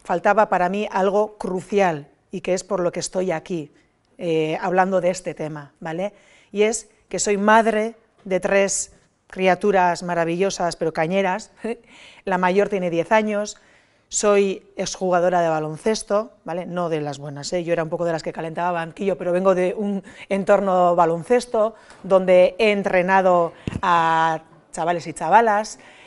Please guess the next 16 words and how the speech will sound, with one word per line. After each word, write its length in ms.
eh, 720
vengo 420
de 300
una 260
profesión 720
donde, 640
eh, 1120
trabajo 380
con 140
internet, 520
con 120
la 100
comunicación, 840
las 140
redes 240
sociales. 720